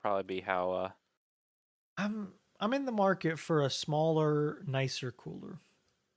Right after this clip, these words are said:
Speaker 2: Haven't decided on one that I like enough yet, though.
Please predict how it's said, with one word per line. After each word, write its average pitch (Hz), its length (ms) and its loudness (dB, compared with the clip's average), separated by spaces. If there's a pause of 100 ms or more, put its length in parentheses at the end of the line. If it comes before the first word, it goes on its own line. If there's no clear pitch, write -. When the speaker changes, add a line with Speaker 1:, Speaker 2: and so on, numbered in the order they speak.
(480)
Speaker 2:
Haven't 202 300 0 (240)
decided 139 460 -2
on 135 140 0
one 131 180 -2
that 123 80 -6
I 127 40 -4
like 127 260 -8
enough 165 280 -14
yet, - 200 -12
though. - 160 -12